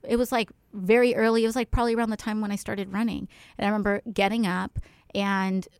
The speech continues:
going to my bodega to get a cup of coffee, and it was closed, and there was a sign saying why. And I remember say-, thinking and seeing that and being really proud of these people that I see every day. And sometimes protest isn't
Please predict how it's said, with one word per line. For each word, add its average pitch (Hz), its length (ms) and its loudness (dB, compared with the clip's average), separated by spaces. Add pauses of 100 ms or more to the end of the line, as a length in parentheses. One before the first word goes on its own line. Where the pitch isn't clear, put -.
(160)
going 202 300 2
to 240 100 -4
my 202 120 0
bodega 196 380 -4
to 190 80 -4
get 190 120 -6
a 185 40 -8
cup - 160 -8
of - 60 -10
coffee, 175 240 -10
and 185 80 -4
it 196 40 -4
was 196 100 -6
closed, 247 360 -2
and 175 80 -8
there 175 40 -8
was 180 100 -6
a 175 60 -4
sign 180 260 -6
saying 185 260 -6
why. 202 380 -8 (340)
And 190 100 0
I 196 40 2
remember 208 420 0 (140)
say-, 202 340 -6
thinking 196 420 -2
and 175 100 -6
seeing 240 280 2
that 180 320 -2
and 190 160 -2
being 185 260 -2
really 202 240 0
proud - 720 -4 (500)
of 185 220 0
these 185 160 -6
people 190 540 -2
that 185 100 0
I 185 60 0
see 185 240 -4
every 185 180 -4
day. 175 460 -8 (440)
And 185 540 0 (300)
sometimes 247 680 0
protest 202 540 -4
isn't 196 340 -2